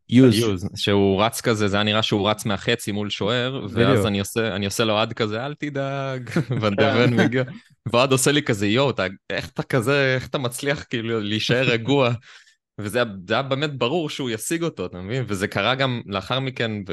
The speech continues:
Speaker 2: בכמה וכמה מקרים. אה, אז
Speaker 3: הוא
Speaker 2: זה
Speaker 3: כל-
Speaker 2: באמת, אה, תשמע, איזה מפלצת, איזה מפלצת.
Speaker 3: ממש.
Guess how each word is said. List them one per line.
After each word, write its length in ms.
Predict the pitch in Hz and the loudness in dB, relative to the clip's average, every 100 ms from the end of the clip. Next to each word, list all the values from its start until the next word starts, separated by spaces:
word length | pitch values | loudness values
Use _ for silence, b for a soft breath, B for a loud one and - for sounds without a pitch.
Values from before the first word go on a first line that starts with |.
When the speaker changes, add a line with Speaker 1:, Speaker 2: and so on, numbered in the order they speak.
| - | -8
Speaker 2:
בכמה 460 | 98 - 117 127 110 | -8 -4 -2 -2 -4
וכמה 320 | 110 123 120 | -4 -2 -2
מקרים. 520 | 98 - 131 101 85 92 b b b b _ | -4 -4 -4 -4 -6 -12 b b b b _
אה, 60 | 92 87 90 90 87 85 85 85 _ _ _ _ - - | -6 -4 -4 -4 -6 -6 -8 -14 _ _ _ _ -16 -12
אז 140 | 95 | -8
Speaker 3:
הוא 80 | 92 | -4
Speaker 2:
זה 60 | |
Speaker 3:
כל- 80 | 101 | -2
Speaker 2:
באמת, 280 | 95 101 92 | -2 -4 -4
אה, 400 | 110 90 87 95 | -2 -2 -6 -8
תשמע, 400 | - - 92 90 | -8 -6 -6 -6
איזה 200 | 92 104 | -6 -4
מפלצת, 720 | 85 - 87 87 - - - - | -6 -6 -6 -4 -8 -12 -12 -10
איזה 200 | 95 85 | -8 -8
מפלצת. 480 | - - 92 87 90 | -10 -10 -8 -8 -10
Speaker 3:
ממש. 300 | - - | -12 -18